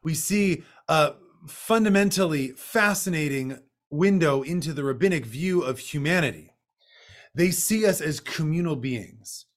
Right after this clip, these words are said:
and our greatest power is our speech. So when the Torah says, "Don't wrong one another," of course it means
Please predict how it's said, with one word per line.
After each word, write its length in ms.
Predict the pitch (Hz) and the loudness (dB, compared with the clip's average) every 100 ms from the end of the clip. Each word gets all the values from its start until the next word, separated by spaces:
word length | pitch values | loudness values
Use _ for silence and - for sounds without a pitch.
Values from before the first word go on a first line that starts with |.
| _ - | _ -8
and 80 | 139 | -2
our 160 | 151 | -2
greatest 500 | 131 127 170 165 - | 0 0 0 0 -4
power 440 | - - 143 156 156 | -10 -6 -4 -4 -4
is 200 | 131 120 | -8 -8
our 140 | 117 | -10
speech. 760 | 113 - 123 85 - - - - _ _ - | -10 -12 -12 -16 -14 -16 -16 -18 _ _ -6
So 160 | - | 0
when 120 | 175 | 0
the 80 | 165 | 0
Torah 380 | 165 - 202 196 | -4 0 2 2
says, 340 | 185 196 180 | 2 2 2
"Don't 340 | 117 156 170 - | 0 -4 -4 -4
wrong 520 | 131 147 160 165 156 | -4 -2 0 0 -2
one 160 | 139 135 | -2 -2
another," 340 | 139 147 143 | -2 0 -2
of 240 | 131 117 | -4 -8
course 520 | - - 202 214 - - | -14 0 2 2 0 -4
it 160 | 156 131 | -4 -2
means 720 | 135 175 156 107 107 104 - | 0 2 2 -2 -8 -10 -12